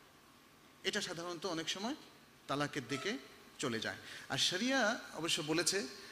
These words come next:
যে ছেলেরা, যেহেতু মেয়েদের রেস্ট্রিকশন আছে, তারা যদি even যে কোনো সুযোগে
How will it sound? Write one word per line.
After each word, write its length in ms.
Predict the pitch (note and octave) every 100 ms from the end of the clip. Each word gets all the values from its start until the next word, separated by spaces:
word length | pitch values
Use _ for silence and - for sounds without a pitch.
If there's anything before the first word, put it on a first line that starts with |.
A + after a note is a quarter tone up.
| -
যে 200 | C3+ C3+ C3+
ছেলেরা, 540 | - F#3+ G#3+ G#3+ F#3 G#3+ - - - -
যেহেতু 320 | - E3 F3
মেয়েদের 340 | F#3 E3 E3+ E3+
রেস্ট্রিকশন 500 | D#3 - A3+ - D#3+
আছে, 280 | A#2 - G#2+ - - - - - -
তারা 140 | F#3+ A#3
যদি 400 | A#3+ A#3+ B3+ A#3
even 260 | G3+ A3+
যে 160 | F#3 F3
কোনো 240 | - G3
সুযোগে 580 | F3+ - E3+ D3+ A2 A2+